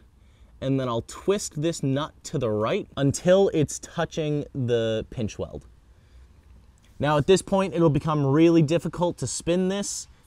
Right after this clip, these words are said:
because obviously we're picking up the weight of the car. So this is where your lug wrench is gonna come into play again. So there's actually a couple different ways that the lug wrench will work with your jack. In this instance,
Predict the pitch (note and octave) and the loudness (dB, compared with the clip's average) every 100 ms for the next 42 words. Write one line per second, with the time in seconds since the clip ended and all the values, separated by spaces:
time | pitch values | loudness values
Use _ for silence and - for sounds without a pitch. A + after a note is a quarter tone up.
0 | _ E3+ C#3 C3 D3 D#3 D3 D#3+ D3 C3 | _ 0 0 2 2 2 0 0 0 0
1 | - _ - - F#3 F3 E3 D#3 - C3 | -4 _ -20 -8 -6 -2 -2 -4 -4 -4
2 | A2 C#3 D3+ C#3 A#2 A#2 - A2+ G2 A#2 | 0 0 -2 -6 -6 -6 -4 -4 -2 -6
3 | - - - - - - C#3 C3 E3 B3 | -12 -20 -20 -20 -20 -6 0 4 4 4
4 | B3+ G#3+ E3+ F3 D#3+ D#3 E3 - _ - | 2 2 6 6 6 6 4 0 _ -20
5 | - B2+ C3+ C3+ C3 - C3 C3 C3 C3+ | -8 0 2 2 2 -2 -2 0 2 2
6 | A#2+ A#2+ A2+ A#2 G#2 A#2 G2+ B2+ A#2 G#2+ | 0 -2 -4 -6 -4 -6 -6 -6 -4 -4
7 | F#2+ F#2+ - F#2 F2 E2 D2 G2 - - | -6 -8 -8 -6 -6 -6 -10 -14 -12 -4
8 | E3 D#3+ F3 G3 - A#3 F#3 - - F#3+ | -2 0 0 -4 -6 -4 -4 -4 -6 -6
9 | A#3 G#3 A#2+ D3+ - E3+ D#3 - D3 A2+ | -4 -6 -4 -6 -6 -8 -10 -12 -8 -4
10 | B2 C#3+ E3+ D#3+ - B2 A#2 A2 A#2+ A2 | -2 -2 -4 -6 -10 -10 -10 -10 -8 -4
11 | B2 A#2+ B2 B2 - B2+ A2 F#2+ A2+ C3+ | -4 -6 -8 -10 -10 -8 -8 -6 -6 -6
12 | - A2+ A#2 - A2 F#2 G#2+ F#2 D#2 - | -10 -10 -10 -8 -8 -8 -8 -8 -10 -18
13 | - - - - _ - F3 D3+ D#3 G3+ | -20 -20 -20 -20 _ -8 -4 0 0 0
14 | A3 A3 - B3 B3+ - | -2 -6 -8 -8 -8 -10